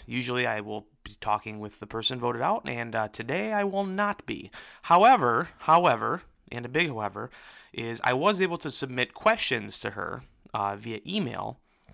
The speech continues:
and, uh, she was courteous enough to re-, respond to them and gave me pretty good, thorough answers, actually. So, uh, that was pretty nice. Uh, I asked her five questions, and on the podcast today, I'm gonna kinda go over her responses,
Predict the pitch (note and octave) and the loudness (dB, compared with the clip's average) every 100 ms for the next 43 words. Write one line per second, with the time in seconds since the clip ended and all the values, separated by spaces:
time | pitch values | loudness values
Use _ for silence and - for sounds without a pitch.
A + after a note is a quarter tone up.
0 | - A#2+ A2+ A2 A2 A2 G#2+ C#3 C3 - | -12 -8 -6 -6 -2 -2 -2 -4 -4 -4
1 | C3+ B2 B2+ B2 A#2 - A2 A2 A2 - | -2 0 -2 -2 -4 -6 -10 -10 -12 -10
2 | A2+ - A#2+ B2+ D3+ F3 B2+ D3+ F3+ B2+ | -10 -4 2 2 2 -2 -2 0 -2 -4
3 | C#3 F3 F#3+ - E3 E3 C3+ C3+ D3+ - | -4 -4 -8 -8 -6 -4 0 0 -2 -2
4 | C3+ C#3 C3 B2 F3 - G2+ G2+ F#2 - | 0 2 2 -2 -2 -4 -6 -8 -8 -10
5 | F2+ - - A2+ G#2+ - - - - - | -10 -8 -4 -2 -2 -4 -12 -20 -20 -10
6 | - B2 A#2 B2+ C3+ C3+ C#3 B2 A#2 B2 | -2 0 2 2 0 -4 -6 -4 -4 -4
7 | - A#2+ A#2 A#2 A2+ - A2 A#2 A#2+ A#2 | 0 2 4 2 -4 -6 -2 0 0 0
8 | - A2+ B2+ B2+ - A#2+ A2+ C#3 D#3+ E3+ | -4 0 2 2 2 0 0 -6 -8 -8
9 | B2 B2 A#2+ - - - _ - C#3 C#3+ | -6 -6 -8 -12 -20 -20 _ -2 0 2
10 | D#3 E3+ F3+ - E3 D#3 - C#3 D#3+ F3 | 2 2 2 2 0 0 0 -2 -2 -2
11 | C#3+ C3 - D3 C#3+ B2 C3+ C3+ D3+ E3+ | -2 -4 -4 -2 -2 2 4 4 4 2
12 | C#3 C3+ C3 B2+ B2 - - B2 - C#3 | 0 0 0 -2 -4 -10 -10 -8 -4 -2
13 | D#3+ - A#2 - | -2 -6 -6 -8